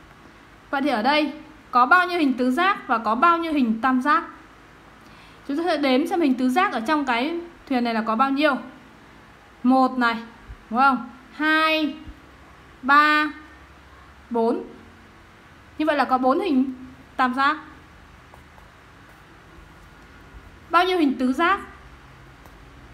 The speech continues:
Một hình tứ giác này, đúng không? Hình này này. Hai hình tứ giác này. Ba hình tứ giác này. Vậy ta có ba hình tứ giác.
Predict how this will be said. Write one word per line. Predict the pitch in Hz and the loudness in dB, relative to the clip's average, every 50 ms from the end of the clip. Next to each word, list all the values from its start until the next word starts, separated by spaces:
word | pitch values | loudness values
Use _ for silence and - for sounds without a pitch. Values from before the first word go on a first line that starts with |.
| - - - - - - - - - - - - - - - - - - | -20 -20 -20 -20 -20 -20 -20 -20 -20 -20 -20 -20 -20 -20 -20 -16 -4 0
Một | 247 254 262 262 254 - - - - | 2 4 4 4 2 0 -4 -10 -6
hình | 262 240 220 | -4 -4 -4
tứ | 226 240 240 | -4 -4 -2
giác | 285 294 302 320 311 | -2 0 0 0 -2
này, | 277 220 196 - - - - - - | -4 -4 -6 -6 -10 -16 -18 -16 -10
đúng | 190 | -4
không? | 208 233 247 233 226 226 220 - - | -2 -2 -2 -2 -4 -6 -12 -16 -14
Hình | 202 190 196 | -12 -10 -10
này | 190 185 185 | -10 -8 -8
này. | 185 180 180 - - - - - - - - - - - - - - - - - - - - | -8 -10 -10 -12 -16 -20 -20 -20 -20 -20 -20 -20 -20 -20 -20 -20 -20 -20 -20 -20 -20 -18 -10
Hai | - 294 311 320 330 330 330 330 | -4 -2 2 4 4 4 2 2
hình | 330 302 277 247 220 233 | 0 0 0 0 0 -2
tứ | 247 247 254 | -4 -4 0
giác | 294 302 320 339 339 | 2 2 2 2 0
này. | 320 240 202 - - - - - - - - - - - - - - - - - - - - - - - - - - - - - - - | -2 -6 -6 -6 -10 -18 -20 -20 -20 -20 -20 -20 -20 -20 -20 -20 -20 -20 -20 -20 -20 -20 -20 -20 -20 -20 -20 -20 -20 -20 -20 -20 -16 -6
Ba | 262 294 302 320 330 330 330 330 | 0 4 4 6 6 8 6 6
hình | 330 311 262 233 | 4 2 0 -2
tứ | 247 247 254 | -2 -2 -2
giác | 254 302 320 349 339 | 0 0 0 0 0
này. | 320 240 220 226 - - - - - - - - - - - - - - - - - - | -2 -4 -4 -6 -10 -16 -20 -20 -20 -20 -20 -20 -20 -20 -20 -20 -20 -20 -20 -16 -10 -6
Vậy | 269 220 | -6 -4
ta | - 269 | -4 -2
có | 262 254 247 | 0 0 0
ba | 247 294 320 320 320 | 2 4 4 4 4
hình | 320 254 | 4 0
tứ | 226 247 247 | -2 -2 -2
giác. | 247 262 277 302 339 | -2 0 -2 -2 -2